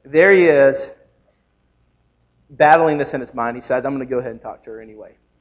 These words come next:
So he goes up and he talks to her, and he said, "Hey, I just wanna let you know, you know, my name is such and such, and so, I'm so glad to meet you." And the woman looked up at him and he said, "Mister, I don't know what this is all about,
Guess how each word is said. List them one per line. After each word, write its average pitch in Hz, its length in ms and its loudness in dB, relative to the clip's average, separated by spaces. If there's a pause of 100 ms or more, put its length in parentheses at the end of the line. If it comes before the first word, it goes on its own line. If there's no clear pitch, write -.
(380)
So 131 100 -14
he 127 60 -10
goes 139 280 -2
up 135 200 -4
and 135 100 -16
he 127 60 -20
talks 123 340 -10
to 120 80 -20
her, 117 80 -14
and 117 80 -20
he 117 80 -20
said, 120 160 -20
"Hey, 123 240 -6
I 120 120 -12
just 123 120 -10
wanna 127 140 -18
let 120 160 -20
you 123 60 -20
know, 120 320 -10 (840)
you 123 80 -20
know, 117 40 -18
my 117 160 -12
name 120 300 -12
is 110 100 -18
such 120 180 -8
and 123 80 -20
such, 127 440 -16
and 104 140 -20 (420)
so, 123 400 -16 (240)
I'm 131 80 -20
so 139 100 -20
glad 127 240 -8
to 120 60 -20
meet 151 260 -20
you." - 160 -20 (960)
And 127 100 -20
the 127 60 -18
woman 135 240 -10
looked 127 160 -16
up 131 180 -8
at 113 200 -12
him 113 100 -20
and 113 80 -20
he 110 80 -20
said, 110 320 -20 (680)
"Mister, 151 320 -8
I 151 120 -2
don't 127 100 -10
know 123 100 -12
what 120 220 -10
this - 140 -20
is 117 100 -20
all 117 180 -10
about, 104 400 -20